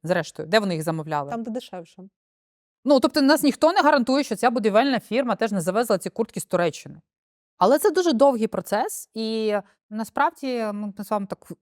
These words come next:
Speaker 1: поза ефіром поговорили про цю біду клікбейту. А люди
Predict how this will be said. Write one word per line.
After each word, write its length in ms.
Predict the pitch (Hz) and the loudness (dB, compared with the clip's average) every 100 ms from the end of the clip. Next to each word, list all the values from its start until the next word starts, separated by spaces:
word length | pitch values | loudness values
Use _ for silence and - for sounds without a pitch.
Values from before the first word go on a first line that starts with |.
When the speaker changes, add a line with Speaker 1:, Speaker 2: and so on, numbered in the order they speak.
| 175 | 0
Speaker 1:
поза 220 | 262 233 | 2 4
ефіром 260 | 240 262 226 | 4 4 2
поговорили 480 | 208 208 233 233 190 | 0 -2 -2 0 -2
про 220 | - 190 | -4 -6
цю 340 | - - 214 | -6 -6 -6
біду 280 | 175 190 214 | -4 -2 -2
клікбейту. 600 | - 208 196 349 466 185 - _ _ _ _ _ _ _ _ | -2 -4 0 0 0 -6 -10 _ _ _ _ _ _ _ _
А 340 | 190 185 175 175 | -4 0 2 2
люди 200 | 330 | 0